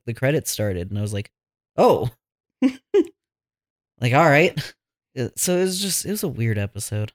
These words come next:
Speaker 2: It
Speaker 1: I've
Speaker 2: was a weird episode.
Speaker 1: There were a lot of good moments, but I have many complaints about it.
Speaker 2: Yeah, I think that's fair. What
Speaker 1: But
Speaker 2: other
Speaker 1: that's
Speaker 2: final thoughts do you have?
Speaker 1: Just that one.
Speaker 2: Okay.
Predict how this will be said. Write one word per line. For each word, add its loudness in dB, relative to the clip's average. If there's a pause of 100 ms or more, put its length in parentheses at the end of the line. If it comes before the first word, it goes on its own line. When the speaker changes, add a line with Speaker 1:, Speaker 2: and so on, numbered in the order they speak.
Speaker 2:
It 0
Speaker 1:
I've 4
Speaker 2:
was 0
a -2
weird -4
episode. -10
Speaker 1:
There 2
were 4
a 6
lot 4
of -2
good 0
moments, 2
but -6
I 0
have 0
many 0
complaints -12
about -8 (300)
it. -4
Speaker 2:
Yeah, 0 (160)
I 0
think 4
that's -2
fair. -6 (460)
What -2
Speaker 1:
But -4
Speaker 2:
other 2
Speaker 1:
that's -8 (140)
Speaker 2:
final -4
thoughts -12
do -12
you -6
have? -14 (340)
Speaker 1:
Just -8
that -6
one. 0 (220)
Speaker 2:
Okay. -6